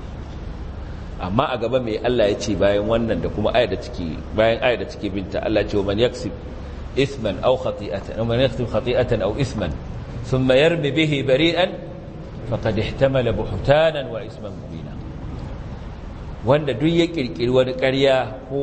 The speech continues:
wani laifi ya jefa ma wanda ba shi da shi, kaga Allah bai ce zai samu gafara ba. A nan bai yi maganar gafara ba, a haƙƙinsa shi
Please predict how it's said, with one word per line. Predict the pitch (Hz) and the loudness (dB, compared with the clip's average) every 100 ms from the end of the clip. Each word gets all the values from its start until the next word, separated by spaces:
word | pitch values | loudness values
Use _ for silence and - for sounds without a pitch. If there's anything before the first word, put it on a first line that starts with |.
| 143 | 2
wani | 143 139 | 2 2
laifi | 147 117 113 117 | 2 2 -2 2
ya | 123 | 2
jefa | 123 156 170 170 151 143 | 4 6 6 4 4 4
ma | 123 135 | 4 4
wanda | 131 120 | 4 0
ba | 120 | 0
shi | 107 110 | 0 -6
da | 95 | -8
shi, | - 92 - - - - - - - - - - - - - - - - - - | -8 -10 -10 -12 -12 -10 -10 -10 -10 -10 -10 -10 -10 -10 -10 -10 -10 -10 -6 2
kaga | 113 123 | 4 4
Allah | 139 151 | 4 2
bai | 107 | 0
ce | - 123 107 - - - - - | -2 0 0 -4 -8 -8 -6 2
zai | 123 | 4
samu | 107 101 104 | 4 2 4
gafara | 113 110 113 85 | 4 4 2 2
ba. | 80 - - - - - - - | -2 -6 -10 -10 -8 -8 -2 2
A | 139 | 4
nan | 165 | 4
bai | 143 | 2
yi | 156 | 2
maganar | 160 139 139 104 | 2 2 2 2
gafara | 131 135 127 101 | 2 2 0 -2
ba, | |
a | - 120 | -2 -2
haƙƙinsa | 120 180 - 151 127 120 | 2 0 0 -4 -2 -4
shi | - 240 | -4 -4